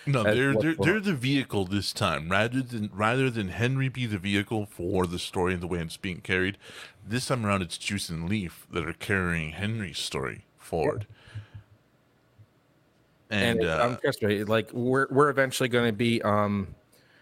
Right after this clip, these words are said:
Speaker 2: we're going to be, um, recording that one soon, 'cause that's not, uh, that, that hasn't been recorded yet, but we're definitely gonna get that one done soon. And once,
Speaker 1: Oh, yeah.
Speaker 2: 'cause that's the season finale of, uh, of Dark Charm Presents. It's gonna be Fire and Ice,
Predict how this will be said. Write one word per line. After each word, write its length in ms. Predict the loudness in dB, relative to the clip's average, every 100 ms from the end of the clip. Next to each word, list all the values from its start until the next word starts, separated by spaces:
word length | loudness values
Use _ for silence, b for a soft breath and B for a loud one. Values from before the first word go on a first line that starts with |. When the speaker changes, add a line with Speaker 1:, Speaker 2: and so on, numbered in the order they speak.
| b -2
Speaker 2:
we're 120 | 0
going 280 | 2 2 2
to 100 | -2
be, 320 | 0 0 2
um, 540 | 2 2 2 0 -4 -8 _ _ _ _ _
recording 560 | -4 0 0 2 2 2
that 200 | 2 0
one 200 | -2 -2
soon, 380 | -2 0 0 -2
'cause 160 | 0
that's 240 | 0 0 0
not, 280 | 2 0
uh, 280 | -2 0 0
that, 200 | 0 -2 -4 -12
that 280 | -2 2 2
hasn't 320 | 2 2 0
been 100 | 0
recorded 540 | -2 0 0 0 -2
yet, 240 | -2 -4 -4 _ B B -6
but 80 |
we're 160 | 2 2
definitely 400 | 2 -2 0 0
gonna 120 | 0
get 200 | 0 -2
that 180 | 0 0
one 180 | -2 -6
done 220 | -8 -10
soon. 220 | -8 -6
And 100 | -4
once, 220 | -2 0 -2
Speaker 1:
Oh, 100 | -4
yeah. 220 | -8 -2
Speaker 2:
'cause 100 | 2
that's 200 | 4 4
the 100 | 2
season 380 | 4 2 2 2
finale 600 | 2 4 4 4 4 4
of, 200 | 2 2
uh, 300 | 4 4 2
of 220 | 0 2
Dark 240 | 2 2 2
Charm 180 | -4 -2
Presents. 440 | -2 0 0 -4
It's 80 | -8
gonna 220 | -4 -4
be 120 | -4
Fire 320 | -6 -2 -2 -2
and 100 | -4
Ice, 320 | -4 -6